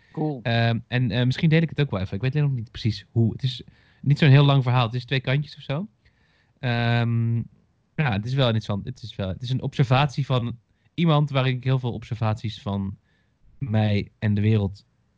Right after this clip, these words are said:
Speaker 2: nou, dus wel de pre-corona wereld heb, eh,
Speaker 1: Ja.
Speaker 2: gestopt. Want dit
Speaker 1: Cool.
Speaker 2: was
Speaker 1: En,
Speaker 2: nog
Speaker 1: en,
Speaker 2: pre-corona.
Speaker 1: en je was met de kleine man, toch?
Speaker 2: Ik was met de kleine man. Die zat bij mij, eh, in de draagzak. Dus ik stond aan een staattafel te typen terwijl, eh, eh, Olivier, dat is mijn, eh, mijn zoontje, eh, aan het slapen was.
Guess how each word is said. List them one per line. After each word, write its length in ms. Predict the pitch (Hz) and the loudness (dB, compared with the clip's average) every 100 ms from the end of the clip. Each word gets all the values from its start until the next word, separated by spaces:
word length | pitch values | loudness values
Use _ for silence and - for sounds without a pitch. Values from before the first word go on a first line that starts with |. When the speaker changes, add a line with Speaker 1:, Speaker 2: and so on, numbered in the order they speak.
| _ - | _ 0
Speaker 2:
nou, 200 | 104 98 | 2 0
dus 120 | 104 | 0
wel 100 | 110 | 0
de 80 | 104 | 0
pre-corona 680 | 131 123 123 110 113 110 101 | 2 4 4 2 2 4 2
wereld 340 | 98 92 - | 2 0 -2
heb, 200 | 95 98 | -4 -2
eh, 160 | 92 90 92 _ _ _ _ | 0 -2 -4 _ _ _ _
Speaker 1:
Ja. 140 | 160 143 | 0 2
Speaker 2:
gestopt. 440 | 101 98 - - _ | 4 2 0 -12 _
Want 140 | - 117 | -4 -2
dit 80 | 127 | 2
Speaker 1:
Cool. 120 | 110 | 2
Speaker 2:
was 100 | 131 | 2
Speaker 1:
En, 140 | 147 | 2
Speaker 2:
nog 160 | 104 104 | 2 2
Speaker 1:
en, 100 | 143 | 2
Speaker 2:
pre-corona. 500 | 98 95 98 87 - _ - _ | 2 2 0 -2 -6 _ -20 _
Speaker 1:
en 120 | - 143 | 0 2
je 80 | |
was 180 | 143 165 | 2 0
met 120 | 147 | -4
de 60 | 127 | -6
kleine 220 | 135 143 | -4 -4
man, 240 | 160 127 110 | -6 -8 -10
toch? 360 | 165 - _ - | -12 -14 _ 2
Speaker 2:
Ik 80 | |
was 100 | 170 | 6
met 100 | 170 | 6
de 60 | 165 | 6
kleine 220 | 165 160 | 4 4
man. 220 | 156 196 160 | 4 2 0
Die 100 | 151 | 2
zat 140 | 165 | 2
bij 100 | 147 | 2
mij, 360 | 143 135 127 123 | 2 2 2 0
eh, 60 | |
in 60 | 131 | 0
de 80 | 127 | -2
draagzak. 480 | 107 127 139 175 175 | 0 -2 -2 -6 -6
Dus 140 | 123 | -8
ik 60 | - | -8
stond 280 | 147 139 | -4 -4
aan 100 | 113 | -2
een 60 | 113 | -4
staattafel 500 | - 120 123 110 107 | -2 -2 -2 -4 -4
te 80 | - | -4
typen 280 | 135 123 101 | -4 -4 -6
terwijl, 280 | 113 107 | -2 0
eh, 240 | 107 104 101 101 - _ _ _ - 113 | 0 0 -2 -4 -12 _ _ _ -8 -2
eh, 60 | 123 | 2
Olivier, 340 | 127 110 104 | 2 2 0
dat 100 | 104 | 0
is 80 | 107 | -2
mijn, 240 | 98 95 | -2 2
eh, 140 | 95 95 | 2 2
mijn 180 | 98 95 | 2 2
zoontje, 320 | 98 95 - _ - - _ - | 2 -2 -6 _ -20 -20 _ -2
eh, 280 | 101 101 | 2 2
aan 200 | 101 131 | 2 2
het 60 | 127 | 2
slapen 280 | 101 104 160 | 2 0 2
was. 300 | 131 - | 0 -2